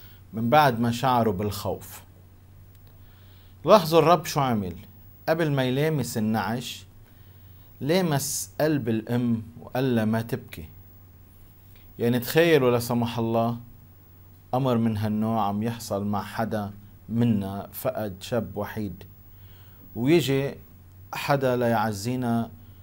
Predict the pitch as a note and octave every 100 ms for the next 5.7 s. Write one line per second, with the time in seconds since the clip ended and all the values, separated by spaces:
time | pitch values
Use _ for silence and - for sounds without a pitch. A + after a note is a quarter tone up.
0 | - - - A2 A#2 C#3+ C3+ B2 A#2 A#2
1 | - B2+ B2 A2+ A2 A#2 A#2+ B2 - -
2 | F#2 - - - - - - - - -
3 | - - C3 C#3 - F3 D3 - - -
4 | - - - - - - - G#2+ A2+ A2
5 | A#2+ A2+ G2+ G2+ A2 G#2 F#2